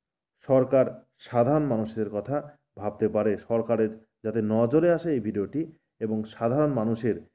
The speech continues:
এই করুণ আর্তনাদগুলি, করুণ অনুরোধগুলি, যে সাধারণ মানুষরা কোন পর্যায়ে আছে, কেন সাধারণ মানুষের ক্ষুদ্র ঋণগুলি মুকুব করা প্রয়োজন।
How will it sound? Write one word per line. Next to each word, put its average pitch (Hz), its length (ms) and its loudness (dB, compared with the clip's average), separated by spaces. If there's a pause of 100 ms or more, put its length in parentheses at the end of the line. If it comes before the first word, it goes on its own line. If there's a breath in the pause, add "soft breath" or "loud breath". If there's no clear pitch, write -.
(200)
এই 117 120 -2
করুণ 131 440 4
আর্তনাদগুলি, 113 920 -2
করুণ 110 380 0
অনুরোধগুলি, 120 760 2 (460)
যে 110 400 -4 (400)
সাধারণ 131 300 0
মানুষরা 110 420 -2
কোন 160 320 -2
পর্যায়ে 117 440 2
আছে, 151 360 -4 (340)
কেন 147 400 2 (420)
সাধারণ 120 340 -2
মানুষের 104 440 -4
ক্ষুদ্র 147 600 2
ঋণগুলি 110 440 -2
মুকুব 110 360 -6
করা 107 200 0
প্রয়োজন। 107 480 -2